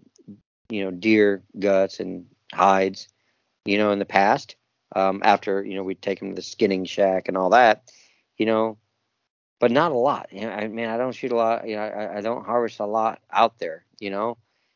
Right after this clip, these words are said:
and, you know, first I thought, well, m-, m-, maybe I made 'em mad by, I'm not feeding 'em or something like that. Maybe they, maybe they like the, the, the gut piles. I, I don't know, but, you know, it's not like I was giving them a,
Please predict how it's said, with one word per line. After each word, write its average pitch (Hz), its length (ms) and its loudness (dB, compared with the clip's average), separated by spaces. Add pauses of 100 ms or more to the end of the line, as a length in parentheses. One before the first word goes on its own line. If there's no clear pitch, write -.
(380)
and, 110 500 0 (1120)
you 156 100 0
know, 117 200 2
first 127 260 0
I 113 60 -4
thought, 107 180 -2
well, 120 220 -6 (120)
m-, 87 200 -12
m-, 101 160 -8
maybe 123 280 6
I 127 60 6
made 127 220 4
'em 117 100 0
mad 107 320 0
by, 101 240 2 (1000)
I'm 95 100 -6
not 104 180 2
feeding 151 340 2
'em 85 160 -10
or 87 80 -10
something 85 280 0
like 80 160 -12
that. 90 180 0
Maybe 110 200 2
they, 131 240 4
maybe 123 260 0
they 160 120 2
like 170 220 -2
the, 95 180 -6 (120)
the, 123 140 -12 (680)
the - 100 -8
gut 98 240 0
piles. 73 540 -8
I, 131 300 2
I 147 40 6
don't 131 140 -6
know, 117 280 -8 (100)
but, 110 120 -6
you 123 120 -4
know, 110 60 -4
it's - 120 -10
not 143 160 -4
like 127 180 -4
I 113 100 -2
was 104 180 -6
giving 120 320 -4
them 110 160 -6
a, 87 160 -10